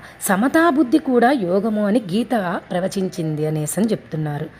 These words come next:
అంటే యోగః కర్మసు కౌశలం అని యోగానికి మరొక నిర్వచనంగా భగవద్గీత బోధించింది అన్నారు. మనసు ఎప్పుడు స్వాధీనమవుతుందో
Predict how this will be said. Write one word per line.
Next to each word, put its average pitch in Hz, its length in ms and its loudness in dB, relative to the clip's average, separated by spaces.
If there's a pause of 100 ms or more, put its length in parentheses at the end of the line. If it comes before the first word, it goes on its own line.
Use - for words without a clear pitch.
(360)
అంటే 233 260 4
యోగః 233 500 4
కర్మసు 202 520 -2
కౌశలం 160 720 -2 (140)
అని 277 220 0 (380)
యోగానికి 254 500 2
మరొక 180 320 0
నిర్వచనంగా 175 720 0
భగవద్గీత 175 720 -2
బోధించింది 151 920 -6
అన్నారు. 151 380 -4 (1120)
మనసు 269 360 6
ఎప్పుడు 269 360 4
స్వాధీనమవుతుందో 190 1160 0